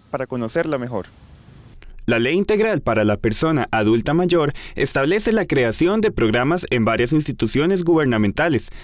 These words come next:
con el fin de garantizar a las personas adultas mayores igualdad de oportunidades y una vida digna. Estos programas deben promover el acceso a la educación, a la salud, a actividades recreativas,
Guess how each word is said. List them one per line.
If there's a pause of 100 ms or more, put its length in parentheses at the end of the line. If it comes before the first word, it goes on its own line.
(140)
con
el
fin
de
garantizar
a
las
personas
adultas
mayores (220)
igualdad
de
oportunidades
y
una
vida
digna. (520)
Estos
programas
deben
promover
el
acceso
a
la
educación, (160)
a
la
salud, (220)
a
actividades
recreativas,